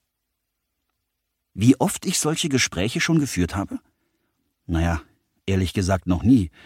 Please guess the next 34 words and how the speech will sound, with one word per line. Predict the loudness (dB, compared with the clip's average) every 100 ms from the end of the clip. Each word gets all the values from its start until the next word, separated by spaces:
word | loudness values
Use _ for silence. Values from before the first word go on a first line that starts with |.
| -20 -20 -20 -20 -20 -10 -2
Aber | 0 2 0 -6 -14
so | -8 -2
oder | 0 2
so | 2
ähnlich | 0 2 2 2 0 0
könnte | -2 0
ich | 2
mir | 2
ein | 4
Gespräch | 2 -2 -4 -6 -6
vorstellen, | -6 -4 -2 0 0 0
sollte | -2 -2 0
mein | 0
Gegenüber | 0 0 0 0 0 4
mitbekommen, | 2 2 -8 -4 -4 -2 -4
dass | -6
ich | -8 -8
Philosoph | -6 -4 -4 -4 -6
bin. | -14 -14 -20 _ _ _ _ _ _ _ _ _ -2
Meist | 2 2 0
sage | 0 0
ich | 0
jedoch, | 0 0 0
ich | -2
sei | 0 0 2
Anwalt. | 2 2 -2 -16 -20 -20 _ _ _ _ _
Außer | -2 0 0
ich | -4
treffe | -2 -2 0
eine | 0 0 4
Anwältin | 6 6 2 -2 0 0
oder | 0 0 2
einen | 4 4
Anwalt. | 6 4 4 -6